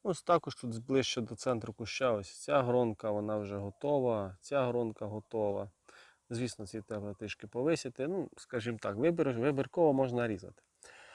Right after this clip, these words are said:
М, в моїх умовах, е, що я хочу сказати, лоза вже визріває, ось видно, що лоза, окремі лози вже йдуть на визрівання. <clears throat> Це добре. М, запилення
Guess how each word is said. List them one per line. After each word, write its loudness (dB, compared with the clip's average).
М, -6
в -2
моїх 6
умовах, 12
е, 4
що -2
я 4
хочу -2
сказати, -6
лоза 8
вже 8
визріває, 8
ось -2
видно, 0
що -8
лоза, -2
окремі 0
лози 2
вже -2
йдуть -4
на -6
визрівання. -2
<clears throat> 4
Це -2
добре. 2
М, -8
запилення 4